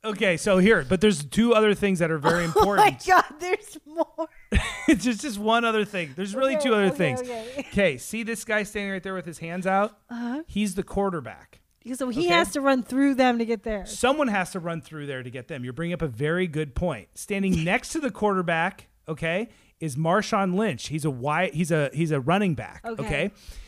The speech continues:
Speaker 1: I know you kind of know this, but they call him beast mode, right? He's at, especially at this moment, this is the, um, this is, is the Super Bowl from when we've, uh, the, I guess the second year that we moved to, out to L A, or maybe the first year, I can't remember.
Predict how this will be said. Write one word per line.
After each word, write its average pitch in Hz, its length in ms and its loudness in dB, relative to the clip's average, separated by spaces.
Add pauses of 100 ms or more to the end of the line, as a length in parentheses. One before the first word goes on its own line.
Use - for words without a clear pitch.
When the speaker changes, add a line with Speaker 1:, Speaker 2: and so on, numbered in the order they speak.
(540)
Speaker 1:
I 147 140 -4
know 185 120 2
you 196 180 2
kind 190 220 0
of 165 100 -4
know 208 160 2
this, 135 300 -2
but 143 160 -8
they 147 80 -2
call 160 240 2
him 143 100 0
beast 190 340 -2
mode, 90 260 -8
right? 113 260 -8
He's 180 400 -2 (540)
at, 143 240 -2
especially 208 580 0
at 165 240 -2
this 175 160 -2
moment, 190 240 0
this 156 140 -6
is 156 280 -6
the, 127 380 -6 (100)
um, 110 460 -8 (320)
this 160 280 -2
is, 196 180 -4
is 160 180 2
the 131 180 4
Super - 580 4
Bowl 135 200 -2
from 135 180 -8
when 123 160 -4
we've, 120 300 -8
uh, 110 300 -8
the, 107 180 -14 (320)
I 120 40 -8
guess 127 200 -8
the 110 80 -14
second 196 360 -10
year 214 340 -6 (260)
that 180 100 -2
we 185 60 -2
moved 190 240 -2
to, - 140 -12
out 190 180 -4
to - 140 -10
L 202 140 -4
A, 214 140 -4
or 143 100 -6
maybe 139 200 -2
the 120 60 -2
first - 280 -10
year, 90 120 -16
I 98 100 -16
can't 107 140 -16
remember. 90 240 -16